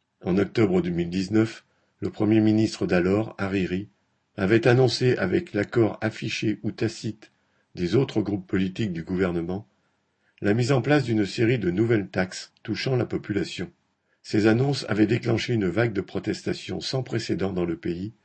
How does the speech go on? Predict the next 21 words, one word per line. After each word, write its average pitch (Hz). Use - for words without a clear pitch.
conduisant 110
à 90
la 85
démission 113
du 104
gouvernement 85
Hariri. 80
La 87
formation 104
du 95
nouveau 95
gouvernement, 90
présidé 95
par 80
Diab, 107
n'a 104
pas 120
fait 110
taire 123
les 90
protestations, 101